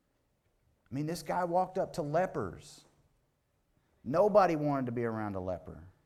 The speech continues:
He walked up to them and held out his hands and touched them and cleansed them. Man, that's a servant.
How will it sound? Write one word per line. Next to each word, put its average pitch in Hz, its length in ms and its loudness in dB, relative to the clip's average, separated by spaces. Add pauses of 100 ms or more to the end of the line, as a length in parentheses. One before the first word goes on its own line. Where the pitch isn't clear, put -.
(960)
He 156 140 -6
walked 175 460 -2 (160)
up - 240 2
to 147 120 -6
them 82 360 -8 (880)
and 113 140 -8
held 160 280 -2
out 156 160 0
his 127 140 -8
hands 143 340 -4
and 107 120 -8
touched 156 320 -10
them 104 200 -6
and 87 120 -10
cleansed 143 460 -8
them. 82 220 -12 (1400)
Man, 165 360 -4 (2750)
that's 165 220 0
a 156 60 -2
servant. 170 800 0